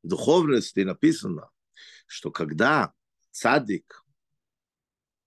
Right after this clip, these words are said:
работает, так у него есть оба подхода. Мы говорили, что есть молитва, это просьба. Человек, который молится,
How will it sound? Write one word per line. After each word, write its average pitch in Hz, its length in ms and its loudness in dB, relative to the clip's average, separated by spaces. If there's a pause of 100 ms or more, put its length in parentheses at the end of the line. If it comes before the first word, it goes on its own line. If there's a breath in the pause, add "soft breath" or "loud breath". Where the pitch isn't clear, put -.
(2000)
работает, 101 1000 -4 (1200)
так 95 220 -8
у 104 40 2
него 107 300 2
есть 143 340 0
оба 151 260 0
подхода. 104 580 -4
Мы 90 100 -8
говорили, 117 440 0
что 98 160 -8
есть 120 260 -2
молитва, 117 800 -2
это 90 240 -16
просьба. 113 840 -2 (3250)
Человек, 92 380 2
который 110 320 4
молится, 110 600 2